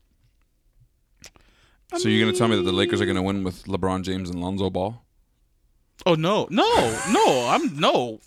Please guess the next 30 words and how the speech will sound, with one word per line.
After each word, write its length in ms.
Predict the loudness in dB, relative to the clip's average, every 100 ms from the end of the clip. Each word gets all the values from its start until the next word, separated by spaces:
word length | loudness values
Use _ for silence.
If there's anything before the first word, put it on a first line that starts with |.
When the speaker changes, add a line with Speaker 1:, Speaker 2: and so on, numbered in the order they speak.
| -8
Speaker 1:
A 100 | -4
hundred 220 | -4 -2
percent 240 | -4 -2
no. 60 | 0
Speaker 2:
Kevin, 180 | 2 2
don't 120 | 0
give 100 | 0
me 60 |
your 60 | 0
opinion. 240 | -2 -4 -2
You 60 |
don't 120 | -2 -4
watch 160 | -6
basketball. 400 | -8 -10 -12 -14 -14 -18 _ _ _ _ _ _ _ _ _ _ _ _ _ _ _ -10
Speaker 1:
Excuse 440 | -6 -6 -6 -6 -8
you? 100 | -8 _ -10
Speaker 2:
Mm-hmm. 220 | -6 -6 -8 _ _ _ _
Oh, 80 | 0
yeah, 100 | 2
you're 160 | 2 2
a 40 |
Wizards 380 | 2 -2 -2 -6
fan. 380 | -10 -10 -10 -12 -18 _ _ _ _ _ _ _ _ _ _ _ _ _ _ _ _ -8
Right? 240 | -4 -4 -8 -8
No, 180 | -4 -4
I'm 120 | -6
just 140 | -8
asking. 280 | -8 -10 -18 -20 _ -10
I'm 60 |
asking. 300 | -8 -10 -18